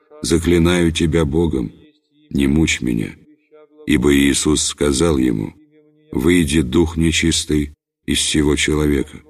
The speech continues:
И спросил его: «Как тебе имя?» И он сказал в ответ:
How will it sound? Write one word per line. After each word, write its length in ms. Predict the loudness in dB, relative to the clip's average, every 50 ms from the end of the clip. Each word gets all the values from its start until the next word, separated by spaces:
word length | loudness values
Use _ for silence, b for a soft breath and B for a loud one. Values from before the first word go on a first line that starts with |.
| -20 -20 _ -20 -20 -20 _ -20 -20 -20 -20 _ _
И 80 | -4
спросил 560 | -4 -4 -2 -2 -2 -2 0 0 0 0 0 2
его: 380 | 2 0 0 0 -2 -4 -6 -10 _ _ _ _ -20 _ _ _ _
«Как 280 | _ -4 -4 -4 -4 -4
тебе 360 | -4 -2 -2 0 0 0 0
имя?» 440 | 0 0 0 0 0 -2 -4 -8 -14 -20 -20 _ _ _ _ _ _ _ _ _ _ _ _ _
И 120 | 0 0
он 180 | 2 2 2 0
сказал 480 | -2 -2 -2 0 0 2 2 2 2 0
в 60 | 0
ответ: 420 | -2 -2 -4 -4 -2 -2 -2 -4